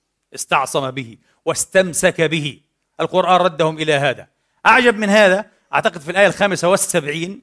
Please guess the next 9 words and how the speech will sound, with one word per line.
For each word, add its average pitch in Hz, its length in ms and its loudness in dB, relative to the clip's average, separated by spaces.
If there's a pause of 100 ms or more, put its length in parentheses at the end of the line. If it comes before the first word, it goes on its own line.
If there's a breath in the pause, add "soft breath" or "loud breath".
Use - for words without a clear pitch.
إن 151 60 -8
لم 151 100 -4
تخني 165 440 -6
الذاكرة. 151 600 2
إذن 185 420 0 (840)
في - 140 -8
الآيات 156 380 0
التي 190 360 -2
نزلت 254 640 2